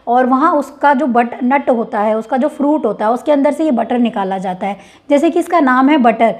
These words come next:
तो ये, अ, deeply moisturize करता है। इसके साथ होती है antioxidant properties।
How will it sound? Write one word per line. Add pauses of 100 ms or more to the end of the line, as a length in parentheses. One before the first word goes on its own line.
(280)
तो
ये,
अ,
deeply
moisturize
करता
है। (300)
इसके
साथ
होती
है
antioxidant
properties।